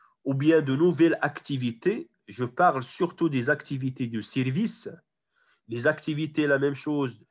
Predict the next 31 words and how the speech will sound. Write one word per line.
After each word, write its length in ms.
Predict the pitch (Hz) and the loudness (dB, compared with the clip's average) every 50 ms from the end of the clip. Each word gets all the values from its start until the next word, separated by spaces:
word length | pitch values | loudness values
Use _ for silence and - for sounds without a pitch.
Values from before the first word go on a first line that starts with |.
| _ _ _ | _ _ _
de 120 | 90 123 | -4 -2
l'automobile, 920 | 127 127 139 139 139 156 151 156 151 143 147 156 156 147 139 127 107 87 - | 2 2 2 2 2 2 2 2 2 2 2 2 2 2 2 2 0 -2 -2
l'aéronautique, 800 | - 113 123 131 135 135 139 139 143 139 135 - - - - - - _ _ _ _ _ _ _ _ _ _ _ _ _ _ _ _ _ _ _ _ - | 0 2 4 4 4 4 2 2 0 -2 -4 -6 -8 -10 -10 -14 -20 _ _ _ _ _ _ _ _ _ _ _ _ _ _ _ _ _ _ _ _ -6
euh, 100 | 98 107 | -4 -4
tout 160 | - - 175 170 | -2 -2 -2 -4
ce 100 | 175 - | -4 -6
qui 300 | - 156 156 156 165 165 | -8 -8 -4 4 6 8
est 260 | 165 160 151 - - | 8 8 6 2 0
nucléaire, 720 | 127 143 147 - - 135 131 127 139 165 190 214 226 226 - - _ _ _ _ _ _ _ _ _ _ _ _ _ _ _ _ _ _ _ | 0 0 0 2 2 2 2 4 4 4 4 2 -2 -4 -8 -14 _ _ _ _ _ _ _ _ _ _ _ _ _ _ _ _ _ _ _
tout 140 | - 185 | -2 -2
ce 100 | 175 - | -2 -2
qui 320 | - - 175 170 170 180 175 | -2 -2 0 0 4 6 8
est, 340 | 175 175 170 170 - - - - | 10 10 8 8 6 2 -4 -4
euh, 560 | - 101 101 98 101 101 98 98 - - - | -2 -2 0 0 0 -2 -2 -4 -6 -6 -4
la 160 | - 117 120 | -2 0 0
même 160 | 135 156 160 | 2 0 -2
chose, 480 | 147 - - 165 165 156 151 135 113 117 | -2 -2 0 2 2 2 2 0 0 0
laboratoire, 920 | 117 135 147 143 147 147 147 143 135 - - 139 156 190 247 240 - - - _ _ _ _ _ _ _ _ _ _ _ _ _ _ _ _ _ _ _ _ _ _ _ _ _ _ _ _ _ _ _ _ _ _ _ _ _ _ - | 2 4 4 4 4 4 4 4 2 2 2 4 4 4 4 0 -2 -8 -14 _ _ _ _ _ _ _ _ _ _ _ _ _ _ _ _ _ _ _ _ _ _ _ _ _ _ _ _ _ _ _ _ _ _ _ _ _ _ 4
on 180 | 160 165 180 185 | 6 6 8 8
a, 120 | 190 185 165 170 - - - | 8 8 6 2 -4 -4 0
on 240 | 147 147 156 165 175 | 0 0 2 4 6
a 280 | 175 175 156 - - - _ | 6 6 6 4 0 -6 _
constaté 600 | - 214 233 226 226 - - 214 202 - - 180 | 2 2 2 2 2 2 2 0 2 2 2 2
rapidement 640 | 160 147 196 202 - - 185 151 127 131 160 196 214 | 4 4 2 0 0 -2 -6 -4 -2 0 0 0 0
que 140 | - - 156 | 2 2 2
le 160 | 143 143 135 | 2 2 0
contrôle 580 | 131 - 196 196 180 185 - - 165 151 139 131 | 0 0 0 -2 -2 -2 -4 -4 -2 -2 -2 -2
simple 640 | - - - 131 131 147 202 254 - - - - - | -2 0 2 2 2 2 0 -2 -4 -8 -14 -18 -12
n'est 200 | 120 123 131 131 | -6 -4 -4 -4
plus 260 | 127 - - 185 233 | -4 -4 -4 -4 -4
suffisant. 600 | 226 - 220 190 - 151 127 113 113 117 135 - | -4 -4 -6 -6 -6 -6 -6 -4 -6 -6 -6 -10